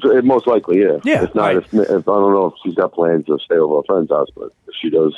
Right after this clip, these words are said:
Speaker 1: she does. If she don't, she don't.
Speaker 2: Yeah, that's fine. That's fine. And unless you don't want to, man. If it's a hassle, don't worry
Speaker 1: No,
Speaker 2: about
Speaker 1: no,
Speaker 2: it. I
Speaker 1: no,
Speaker 2: don't
Speaker 1: not at all. I,
Speaker 2: Okay.
Speaker 1: I, I, I was interested in coming out anyway, and I got, you know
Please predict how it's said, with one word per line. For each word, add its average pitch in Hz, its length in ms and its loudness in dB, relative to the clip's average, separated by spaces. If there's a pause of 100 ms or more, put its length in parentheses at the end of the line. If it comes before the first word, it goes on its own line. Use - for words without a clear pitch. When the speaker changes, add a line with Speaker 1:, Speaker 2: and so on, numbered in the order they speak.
Speaker 1:
she 78 140 -8
does. 82 280 -2
If 71 100 -4
she - 140 -16
don't, 85 280 0
she - 120 -8
don't. 101 140 -4 (840)
Speaker 2:
Yeah, 262 200 0
that's 214 220 0
fine. 156 420 0
That's 170 240 -2
fine. 160 460 -2
And 160 180 -2
unless 185 420 -2
you 262 80 2
don't 247 200 2
want 254 220 0
to, 139 100 0
man. 113 220 0
If 127 120 -2
it's 160 140 -4
a 147 60 0
hassle, 196 440 -2
don't 156 220 0
worry 214 180 2
Speaker 1:
No, 202 80 2
Speaker 2:
about 196 80 2
Speaker 1:
no, 156 140 2
Speaker 2:
it. - 20 0
I - 40 0
Speaker 1:
no, - 60 0
Speaker 2:
don't 104 180 0
Speaker 1:
not 123 160 2
at 135 40 2
all. 87 340 -2 (180)
I, - 40 -4
Speaker 2:
Okay. 95 220 -2
Speaker 1:
I, 113 140 0 (840)
I, - 100 -2 (360)
I - 40 -6
was 92 220 0 (360)
interested 104 340 -2 (100)
in 95 160 2
coming 101 240 0
out 104 200 0
anyway, 76 400 -2
and 90 180 0
I 92 120 0
got, 95 260 0
you 101 80 2
know 71 200 -2